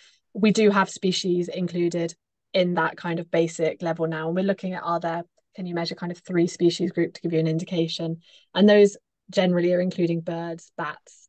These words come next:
um, and invertebrates as well. So they won't, they probably won't be absent. Um, but I think when we started, we were really trying to focus on the ecosystem function, because actually what you'll probably see in a rewilding landscape, and I'm gonna say probably 'cause I still don't think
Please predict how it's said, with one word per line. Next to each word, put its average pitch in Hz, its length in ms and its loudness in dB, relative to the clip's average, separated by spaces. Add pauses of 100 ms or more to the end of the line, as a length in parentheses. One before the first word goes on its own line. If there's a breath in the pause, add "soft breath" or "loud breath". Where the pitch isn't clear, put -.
(100)
um, 165 360 -10
and 170 120 -8
invertebrates 165 680 -4
as 180 100 -8
well. 160 220 0
So 165 260 2 (380 loud breath)
they 196 100 4
won't, 214 300 4
they 208 100 4
probably 220 320 2
won't 208 220 4
be 220 120 -2
absent. 269 520 -6 (320 soft breath)
Um, 202 260 6
but 196 180 2
I 202 80 2
think 202 200 0
when 208 120 2
we 208 80 4
started, 220 540 0
we 190 100 -2
were 185 80 -4
really 190 200 0
trying 196 220 -6
to 185 60 -6
focus 190 440 -6
on 175 340 -8 (800)
the 202 220 8
ecosystem 185 520 2
function, 190 520 2
because 190 260 0
actually 175 540 -2 (920)
what 226 160 2
you'll 214 120 4
probably 214 400 2
see 190 160 -2
in 170 100 0
a 165 40 -2
rewilding 170 460 -2
landscape, 165 300 -8
and 185 100 -2
I'm 208 60 2
gonna 277 140 2
say 185 160 0
probably 170 480 0
'cause 175 140 -6
I 170 80 -6
still 185 220 -2
don't 180 180 -4
think 165 200 -6